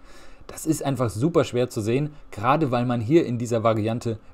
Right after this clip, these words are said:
Blitz-Scrabble spielt und nur, ich glaube, eine Minute Zeit dafür hat. Und auch hier gilt, dieses Spiel ist einfach so schwer und es ist so leicht, irgendwo mal irgendein Detail zu übersehen, dass die weltbesten anderen Spieler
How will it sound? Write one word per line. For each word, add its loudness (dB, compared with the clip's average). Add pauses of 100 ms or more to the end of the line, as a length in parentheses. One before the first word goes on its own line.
Blitz-Scrabble 2
spielt 0
und 0
nur, 4
ich -6
glaube, 2
eine 0
Minute 2
Zeit 0
dafür -2
hat. -2
Und 2
auch 2
hier 6
gilt, 2
dieses 0
Spiel 0
ist 0
einfach -2
so 0
schwer 0
und -4
es -6
ist -6
so 2
leicht, 2 (140)
irgendwo 4
mal 0
irgendein 0
Detail 0
zu -4
übersehen, -2 (320)
dass -2
die 0
weltbesten 2
anderen -2
Spieler -2